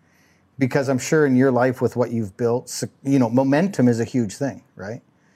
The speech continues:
Success breeds success and confidence breeds confidence. And so by actually doing, you're creating those small wins in your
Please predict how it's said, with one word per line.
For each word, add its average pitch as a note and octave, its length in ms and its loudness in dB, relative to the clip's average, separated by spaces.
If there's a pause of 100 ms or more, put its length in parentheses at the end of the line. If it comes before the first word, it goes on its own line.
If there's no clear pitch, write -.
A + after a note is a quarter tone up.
(200)
Success C3 540 -2
breeds A2+ 280 -4
success C#3+ 420 -2
and A#2 100 -4
confidence G#2+ 440 -8
breeds G2 260 -10
confidence. G#2+ 540 -10
And A2 120 -8
so A2 280 -4 (280)
by B2+ 120 -2
actually C3 500 -4
doing, A2 800 -4 (320)
you're C#3 260 0
creating C#3 760 0
those A2+ 220 -4
small A2+ 400 -2
wins A2 640 -4
in A#2+ 240 -2
your A2 320 -4